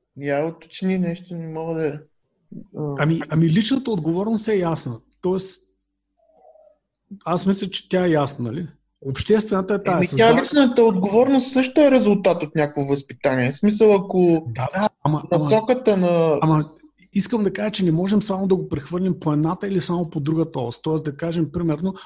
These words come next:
Speaker 2: аз не съм отговорен за собственото си здраве, само държавата е отговорна. И обратното,
Speaker 1: Естествено,
Speaker 2: не можем,
Speaker 1: да.
Speaker 2: и
Speaker 1: И това е
Speaker 2: обратното, не
Speaker 1: абсурда на този
Speaker 2: Да.
Speaker 1: модел, да.
Speaker 2: Да, и, и, и обратното също не може да се каже, с чисто моя отговорност е и държавата няма никакъв, нищо общо с тая работа.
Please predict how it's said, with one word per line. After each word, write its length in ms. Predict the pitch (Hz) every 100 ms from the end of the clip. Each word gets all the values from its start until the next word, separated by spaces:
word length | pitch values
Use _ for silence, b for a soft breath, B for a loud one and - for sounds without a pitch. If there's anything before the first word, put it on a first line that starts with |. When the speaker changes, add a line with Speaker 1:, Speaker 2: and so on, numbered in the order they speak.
| -
Speaker 2:
аз 180 | 160 170
не 60 |
съм 200 | - 165
отговорен 440 | 165 147 143 147 139
за 120 | 135
собственото 500 | 143 131 - 131 -
си 80 | 139
здраве, 260 | 147 190
само 240 | - 156 151
държавата 480 | 139 131 127 127
е 20 | 120
отговорна. 460 | 117 113 104 - _ _ _ _ _ _ _ _
И 80 | 165
обратното, 260 | 175 165 170
Speaker 1:
Естествено, 300 | - 143 247
Speaker 2:
не 60 | 151
можем, 300 | 165 180 151
Speaker 1:
да. 100 | 147 B - 147 - 156
Speaker 2:
и 60 | 165
Speaker 1:
И 80 |
това 320 | 160 180 196 208
е 40 |
Speaker 2:
обратното, 220 | 143 147
не 60 | 233
Speaker 1:
абсурда 240 | 214 190
на 200 | 156 143
този 500 | 143 135 139 139 131
Speaker 2:
Да. 260 | 131 127 - _ _ -
Speaker 1:
модел, 360 | 127 123 113
да. 240 | 123 127 127 _ _ _ -
Speaker 2:
Да, 200 | 131 - 139
и, 200 | 135 139 -
и, 220 | 160 175
и 160 | 170 175
обратното 500 | 165 170 180 202 190
също 300 | - 185 -
не 80 | 185
може 220 | 170 151
да 60 | 143
се 180 | 139 139
каже, 240 | 139 139
с 80 | - _
чисто 320 | - 196 -
моя 220 | 180 170 151
отговорност 680 | 135 135 131 123 127 -
е 200 | 247 254 190
и 240 | 202 214
държавата 560 | 175 185 175 156 151 165
няма 220 | 156 156
никакъв, 460 | 156 - 131 123 -
нищо 440 | 147 147 - 123
общо 380 | 107 - - 110
с 100 | -
тая 220 | 117 113
работа. 300 | 107 120